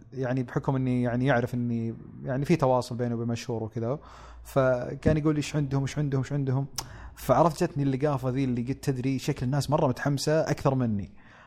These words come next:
فقلت: "خلني أروح، آه، أسأله يعني."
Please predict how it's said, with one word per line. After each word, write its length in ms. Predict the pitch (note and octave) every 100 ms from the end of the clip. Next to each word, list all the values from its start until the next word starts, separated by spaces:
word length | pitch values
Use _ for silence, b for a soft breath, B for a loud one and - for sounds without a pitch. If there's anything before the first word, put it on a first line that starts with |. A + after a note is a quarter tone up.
| B
فقلت: 280 | C#3+ F3 A3
"خلني 300 | A3+ G3 C#3
أروح، 500 | D3+ B2 - - A2+
آه، 1000 | G#2 G2 E2 C2 A#1 - - G2+ - A#2+
أسأله 300 | - F#2+ F2+
يعني." 380 | F#2 F#2 F#2